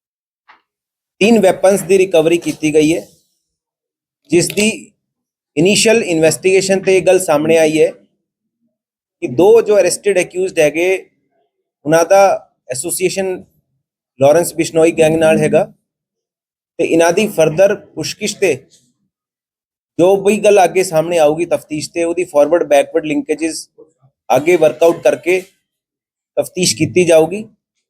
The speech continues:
इस मैटर ते तीन वेपन्स दी रिकवरी हुई है। ये तीनों फॉरेन मेड पिस्टल्स हैगी हैं। एक ग्लॉक पिस्टल हैगी है, एक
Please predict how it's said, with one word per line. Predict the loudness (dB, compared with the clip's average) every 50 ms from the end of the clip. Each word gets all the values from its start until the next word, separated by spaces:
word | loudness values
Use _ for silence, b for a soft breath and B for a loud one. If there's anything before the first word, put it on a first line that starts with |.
| _ _ _ _ _ _ _ _ _ _ _ _ _ _ _ _ _ _ _ _ _ _ _ _ _ _ _ _ _ _ _ _ _ _ _ _ _ _ _ _ _ _ _ _ _ _ _ _ _ _ -4
इस | -2 -2 2
मैटर | 2 2 2 2 0 -4 -2
ते | 0 2 2 2 2
तीन | 0 -4 -12 _ _ -10 -4 -4 -2 0
वेपन्स | 0 0 0 0 0 0 0 0
दी | 0 -2 0
रिकवरी | 0 0 2 2 0 2 2 0
हुई | 0 0 0 0 0
है। | -2 -2 -6 _ _ _ _ _ _ _ _ _ _ _ _ _ _ _ _ _ -4 -4
ये | -4
तीनों | -2 0 0 0 2 2 0
फॉरेन | 2 2 2 2 2 2
मेड | 2 0 0 0 -2 -2
पिस्टल्स | -4 -4 -2 -2 -2 -2 0 0
हैगी | -2 -2 0 0
हैं। | 0 0 -2 -2 0
एक | 0 0 0 0 -2
ग्लॉक | 0 2 4 4 2 0 -4 -8
पिस्टल | -8 -8 -4 -2 -2 0 0
हैगी | 0 -2 -2 -4 -4
है, | -4 -6 -8 -16 _ _ -4
एक | -4 -4